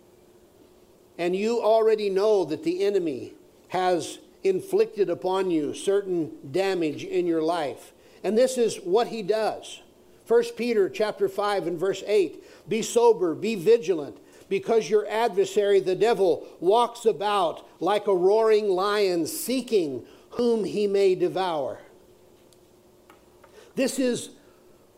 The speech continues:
what we're facing in this world. This is the system since the fall of man, that the enemy has been about trying to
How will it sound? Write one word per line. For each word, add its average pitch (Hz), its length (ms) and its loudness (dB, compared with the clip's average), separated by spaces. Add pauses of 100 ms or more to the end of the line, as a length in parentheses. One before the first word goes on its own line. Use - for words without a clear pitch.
(200)
what 240 220 2
we're 214 140 2
facing 190 720 -4 (260)
in 190 200 2
this 175 200 0
world. 165 560 -4 (960)
This 226 240 2
is 233 180 2
the 208 280 -2
system 196 680 -2
since 247 400 0
the 220 140 0
fall 175 720 -2
of 143 220 -6
man, 156 560 -4 (680)
that 214 180 2
the 196 240 -2
enemy 240 340 2
has 180 320 -4
been 220 220 0
about 196 500 -4
trying 214 520 0
to 180 420 2